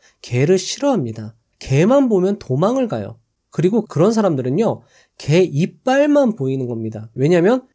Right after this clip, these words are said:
예전에 개한테 물린 기억이 너무 강하게 머릿속을 지배하다 보니까 개가 사실은 귀엽잖아요. 근데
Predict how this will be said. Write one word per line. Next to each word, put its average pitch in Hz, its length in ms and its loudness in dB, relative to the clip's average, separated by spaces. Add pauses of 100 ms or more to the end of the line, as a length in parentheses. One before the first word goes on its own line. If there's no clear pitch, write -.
예전에 220 340 2
개한테 151 420 -4
물린 180 480 -2
기억이 135 360 -4
너무 302 440 0
강하게 240 600 0
머릿속을 156 560 -4
지배하다 190 640 0
보니까 127 560 -4 (500)
개가 196 320 2
사실은 262 480 -4 (100)
귀엽잖아요. 175 920 -2
근데 180 420 0